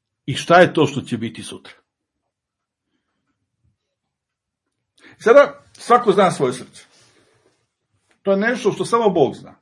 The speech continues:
Vi i ponekad proroci. Ali veoma retko.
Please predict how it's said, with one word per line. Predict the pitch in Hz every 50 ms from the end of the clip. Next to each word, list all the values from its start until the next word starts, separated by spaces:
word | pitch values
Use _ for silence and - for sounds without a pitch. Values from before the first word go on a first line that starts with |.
| - _ _ _ _ _ _ _ _
Vi | - 104 127 156 196 - - - - _ _ _ _ _ _ _ _ _ _ _ _ _ _ _ - - - _ - - 175 - _ _ _ _ _ - - - - _ _ _ _ _ _ _ _ _ _ _ -
i | 196 175 180
ponekad | 185 185 185 190 202 202 - 170 - -
proroci. | - 110 101 - - - - - - - _ _ _ _ _ _ _ _ _ _ _ _ _ _ _ _ _ _ _ _ _ _ _ _ _ _ _ _ _ _ _ _ _ _ _ _ _ _ _ _ _ _ _ _ _ _ _ _ _ _ _ _ -
Ali | 131 131 131
veoma | 117 120 113 107 104
retko. | 95 98 95 - _ _